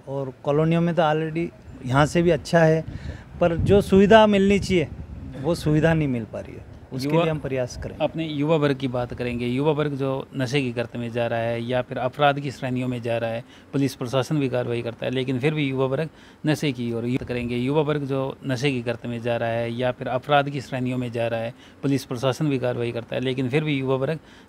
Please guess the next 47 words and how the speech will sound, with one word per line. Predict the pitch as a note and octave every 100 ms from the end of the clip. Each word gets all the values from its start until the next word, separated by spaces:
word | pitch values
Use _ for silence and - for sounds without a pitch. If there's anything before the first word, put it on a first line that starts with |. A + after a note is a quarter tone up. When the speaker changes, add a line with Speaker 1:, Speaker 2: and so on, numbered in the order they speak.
| D3+
Speaker 2:
नशे | D3 D#3
की | B2 A#2
ओर, | A#2 A#2+
युवाओं | C3 D3 D#3
के | D#3+
लिए | D#3+ D3
क्या | C#3+ C#3+
संदेश | - A#2 A2
Speaker 1:
उसकी | - G#2
Speaker 2:
रहेगा? | G2+ G#3+
Speaker 1:
मुख्य | G3+ G#3 -
समस्या | G#3 G3 F#3 - G3 F#3+
युवाओं | F#3+ F3 E3+ F3 F3+
के | D3+
लिए | F3+ F3+
यही | F3+ E3+ G#3
समस्या | F#3 D#3+ D#3 E3
है | E3+
कि | D#3+
उनके | E3+ D#3
पास | D3+ F3 -
रोज़गार | D3+ C3 A2+ C3 B2
नहीं | A#2 A2
है। |
Speaker 2:
हम्म। | G2 D3 C#3 - -
Speaker 1:
तो |
हम | F3 F#3+
कोशिश | - F#3 A3+ A3+
करेंगे | - F#3+ G3 G3
पंचायत | F3 E3+ D#3 F3 D#3
के | F3
माध्यम | E3 D3 D#3 E3
से | F3 D#3+
सरकार | - D3 F3 F3+
की | E3+
जितनी | F3 C#3+ E3 F3+
भी | F3+
योजना | D3+ C#3 C3 C#3+ C3
है | A#2+ - - -
उससे | D#3+ - E3+
जोड़ें | C3+ D3+ E3 F3+ - - - -
और | E3
उनको | E3+ D#3+ F#3 A3 E3
रोज़गार | D#3+ D#3 C#3 D#3+
देने | D#3 D#3+ E3
की | D#3+
हम | E3